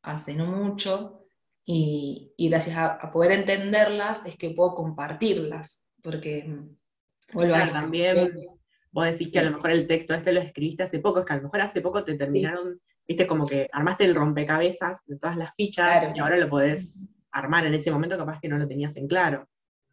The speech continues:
Speaker 1: Claro, exacto. Eh, es como son procesos que, que yo quería compartir,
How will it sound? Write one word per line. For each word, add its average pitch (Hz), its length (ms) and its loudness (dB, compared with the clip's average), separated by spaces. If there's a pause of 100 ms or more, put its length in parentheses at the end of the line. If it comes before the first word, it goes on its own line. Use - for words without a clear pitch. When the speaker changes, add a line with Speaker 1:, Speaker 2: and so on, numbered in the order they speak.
(300)
Speaker 1:
Claro, 202 680 0 (100)
exacto. 170 600 -8 (500)
Eh, 170 720 -4 (520)
es - 160 -20
como 175 320 2
son 180 280 2
procesos 185 520 -2
que, 156 340 0
que 151 120 -8
yo 175 200 2
quería 185 300 2
compartir, 180 760 -4